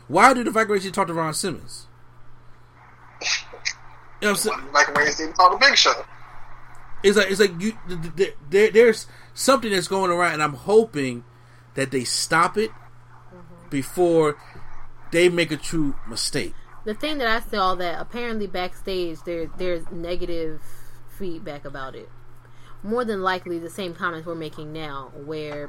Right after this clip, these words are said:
Speaker 3: people feel like it's not a good time to do something like that
Speaker 1: I really,
Speaker 3: right
Speaker 1: and, you
Speaker 3: now.
Speaker 1: know, and I don't think it's just all black people saying that neither.
Speaker 3: Oh, I didn't say it was all black
Speaker 1: Yeah,
Speaker 3: people. I
Speaker 1: I
Speaker 3: just
Speaker 1: know.
Speaker 3: said negative
Speaker 1: Yeah,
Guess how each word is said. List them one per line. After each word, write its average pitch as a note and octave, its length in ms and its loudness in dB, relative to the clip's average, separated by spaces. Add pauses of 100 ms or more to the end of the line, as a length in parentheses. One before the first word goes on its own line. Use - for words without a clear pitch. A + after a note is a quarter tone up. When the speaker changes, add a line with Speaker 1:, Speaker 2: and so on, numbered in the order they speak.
Speaker 3:
people F3 240 -10
feel F3 240 -6
like D3+ 300 -4
it's D#3 240 -12
not E3+ 240 -4
a - 20 -6
good E3 240 -10
time D#3 300 -8
to D3 80 -12
do D#3+ 260 -10
something D3 420 -12
like C#3 260 -16
that C3+ 180 -10
Speaker 1:
I G3 80 6
really, A#3+ 300 4
Speaker 3:
right C#3 80 -6
Speaker 1:
and, F#3+ 160 4
you G#3 60 2
Speaker 3:
now. A#3+ 140 6
Speaker 1:
know, A3+ 60 2
and E3+ 160 2
I A#3 100 8
don't C4+ 80 4
think A#3 120 0
it's G3 80 -4
just G3+ 80 0
all G3 120 4
black A#3 160 2
people G#3+ 160 -2
saying D3 280 -2
that D#3 120 -4
neither. G#3+ 380 -4
Speaker 3:
Oh, D4 100 8
I C#4 60 4
didn't A#4 180 4
say G4+ 80 2
it D#4 60 2
was C4 100 0
all F#3+ 120 4
black F#3 200 0
Speaker 1:
Yeah, A3 120 6
Speaker 3:
people. G#3+ 120 0
I - 40 2
Speaker 1:
I D4+ 100 6
Speaker 3:
just F#4+ 180 2
Speaker 1:
know. C#4+ 80 6
Speaker 3:
said G#3 100 2
negative G3+ 420 0
Speaker 1:
Yeah, - 60 -10